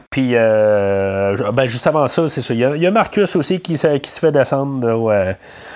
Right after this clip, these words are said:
comme en revanche, dans le fond, euh, de Vigo, là, euh, puis que, dans le fond, son fils s'est fait tuer à partir de là, là, euh, à cause que Marcus, euh,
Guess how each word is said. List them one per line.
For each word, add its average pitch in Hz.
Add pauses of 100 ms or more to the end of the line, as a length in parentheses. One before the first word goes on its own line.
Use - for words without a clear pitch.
(180)
comme 156
en 156
revanche, 135
dans 123
le 107
fond, 123
euh, 98
de 107
Vigo, 117
là, 107
euh, 92
puis -
que, 98
dans 107
le 98
fond, 113
son 107
fils 123
s'est -
fait 110
tuer -
à 113
partir 101
de 113
là, 113
là, 107
euh, 98
à 110
cause 110
que 110
Marcus, 104
euh, 110